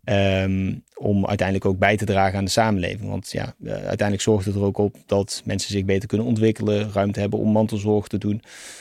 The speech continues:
ehm, eh, eh, onderwijs te volgen. Eh, dus het geeft ook een bepaalde zekerheid, juist aan mensen in de samenleving. Ehm, maar wat ik tot nu toe terugkrijg van die berekeningen, is dat helemaal niet het geval dat mensen,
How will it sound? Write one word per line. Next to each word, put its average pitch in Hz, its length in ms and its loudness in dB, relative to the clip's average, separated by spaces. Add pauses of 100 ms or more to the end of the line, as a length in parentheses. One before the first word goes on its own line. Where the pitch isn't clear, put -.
(240)
ehm, 101 600 4
eh, 110 460 -6
eh, - 380 -10
onderwijs 110 460 4
te 107 100 0
volgen. 104 600 2
Eh, 110 260 -6 (120)
dus - 300 -2 (300)
het - 120 -6
geeft 123 200 4
ook 123 80 4
een 117 60 4
bepaalde 113 360 4
zekerheid, 107 840 2
juist 104 320 2
aan 101 100 0
mensen 101 280 0
in 98 60 0
de 92 60 -2
samenleving. 107 800 0
Ehm, 104 520 2
maar 104 240 2
wat 110 140 4
ik 117 80 0
tot 110 120 2
nu 127 140 6
toe 131 100 0
terugkrijg 120 460 2
van 117 100 4
die 110 80 4
berekeningen, 110 600 4
is 110 120 -2
dat - 340 0
helemaal 110 340 4
niet 120 140 6
het 107 120 0
geval 107 300 4
dat 101 120 2
mensen, 107 440 2